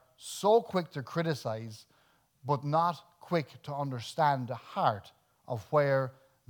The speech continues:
this, in this case, where this, uh, writer said that God's love for us is reckless. The author of the song, Corey Ashbury, and I'm gonna read a little bit of stuff here off my notes this morning, so forgive me. He said, when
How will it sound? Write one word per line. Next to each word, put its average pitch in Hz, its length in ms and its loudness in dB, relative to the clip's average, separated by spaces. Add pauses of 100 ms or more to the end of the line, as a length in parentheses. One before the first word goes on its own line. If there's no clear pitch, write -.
(100)
this, 226 300 -2
in 139 160 -2
this 220 180 0
case, 127 480 -6 (140)
where 135 180 2
this, 170 320 -6 (320)
uh, 131 380 4
writer 151 400 6 (540)
said 139 440 4 (480)
that 120 180 -8
God's 135 440 2
love 139 280 6
for 113 120 -4
us 110 280 -4
is 113 360 -8 (320)
reckless. 131 500 -4 (640)
The 170 100 0
author 220 440 10
of 127 100 -2
the 110 80 -6
song, 110 320 -10
Corey 180 340 2
Ashbury, 123 360 0
and 147 100 0
I'm 208 60 0
gonna 226 160 2
read 160 240 0
a - 20 0
little 131 240 -2
bit 120 100 -4
of 110 60 -6
stuff 113 220 -2 (120)
here 117 80 0
off 110 160 0
my 113 120 -6
notes 117 320 -4
this 113 180 -12
morning, 117 240 -2
so 113 140 -6
forgive 131 340 -4
me. 120 160 -6 (1500)
He 196 180 0
said, 160 440 6
when 151 180 6